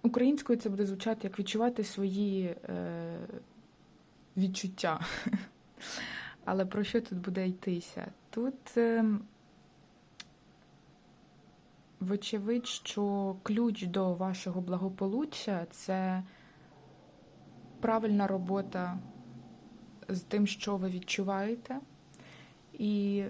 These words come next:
мені це також, ем, так підсвічується, як, е, не зраджувати собі. Незалежно, які рішення вам треба буде приймати на тижні, але приймайте їх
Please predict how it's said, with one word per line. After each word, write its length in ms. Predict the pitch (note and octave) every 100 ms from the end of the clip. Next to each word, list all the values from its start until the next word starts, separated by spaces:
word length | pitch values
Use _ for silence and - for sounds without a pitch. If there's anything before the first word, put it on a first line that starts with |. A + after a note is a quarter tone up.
| -
мені 240 | G3+ A#3 D4+
це 280 | - A#3+ G#3+ -
також, 600 | A3 A3 A#3 A3+ - -
ем, 420 | G#3 G3+ G3+ G3 F#3 - - - - - - - - - - - - - - - - - - - - - -
так 160 | - F#3
підсвічується, 920 | - F#3+ - A3+ B3 - G3+ G3 -
як, 400 | F#3+ F#3 F#3 - F#3
е, 360 | F3+ F3 F3 - - - - - -
не 140 | G#3 G#3+
зраджувати 600 | G#3 A3 F#3 F#3+ F#3+ F3+
собі. 380 | - F#3 E3 D#3+ - - - - - - - - - - - - - - - - - - - - - - - -
Незалежно, 1120 | G3+ G#3+ G3+ G#3+ G#3+ G#3+ F#3+ G3 F#3+ F#3 F3+ F3+
які 260 | F#3+ -
рішення 380 | G#3 G3+ G3 F#3
вам 200 | F#3 F3+ -
треба 240 | - F#3
буде 240 | F3+ F3+ F3+
приймати 580 | - F#3+ F#3+ A#3+ - A3+
на 120 | G#3
тижні, 440 | G3+ F#3+ F#3 F3+ F3
але 120 | F3+
приймайте 580 | F3+ G3 G#3 B3+ B3+ G3
їх 520 | F3+ G3 - -